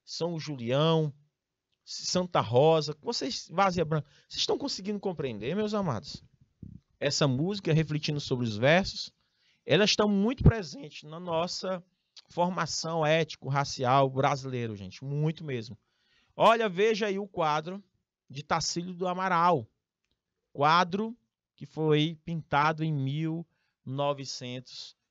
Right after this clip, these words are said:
e trinta e três. Os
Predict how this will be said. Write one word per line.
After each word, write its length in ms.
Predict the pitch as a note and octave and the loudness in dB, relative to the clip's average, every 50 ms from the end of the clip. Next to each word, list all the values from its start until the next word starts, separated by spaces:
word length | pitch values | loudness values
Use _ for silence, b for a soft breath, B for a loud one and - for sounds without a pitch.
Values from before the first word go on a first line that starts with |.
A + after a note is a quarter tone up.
| _ _ _ _ | _ _ _ _
e 140 | - C3+ C#3+ | -6 -4 -4
trinta 680 | C3+ - C#3 B2+ C3 C#3 C#3+ _ - D#3+ D3+ D#3 D3+ - _ - | -4 -4 -4 -4 -4 -4 -6 _ -2 0 0 0 0 -2 _ -10
e 80 | E3 | -10
três. 760 | - - _ - C3+ C3+ C3 B2+ A2 F#2 - - - - - _ _ _ _ _ _ _ _ _ _ _ | -10 -8 _ -2 2 2 2 2 2 -2 -6 -8 -10 -12 -14 _ _ _ _ _ _ _ _ _ _ _
Os 320 | - E3 G#3 A3+ F3+ F3 | -4 -2 0 0 -2 -4